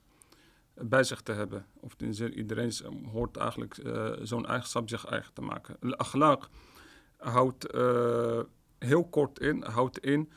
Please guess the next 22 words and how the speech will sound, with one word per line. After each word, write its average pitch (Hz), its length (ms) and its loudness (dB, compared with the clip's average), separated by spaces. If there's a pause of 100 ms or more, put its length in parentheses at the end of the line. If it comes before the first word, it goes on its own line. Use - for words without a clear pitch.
(340)
eh, 113 720 -2 (1080)
elke 160 300 4
gedrag, 127 580 2
een - 180 -6
karakter 143 580 2 (800)
die 127 300 0
jou 127 360 6
aanspoort 143 720 0
tot 120 140 -4
het 117 120 -10
verrichten 131 400 0
van 120 180 -2
het 113 120 -6
goede 160 360 -2 (160)
en 131 100 0
jou 120 220 4
weerhoudt 120 720 0
om 131 200 0
het 120 140 -4
slechte - 420 -2
te - 100 -16
verrichten. - 440 -6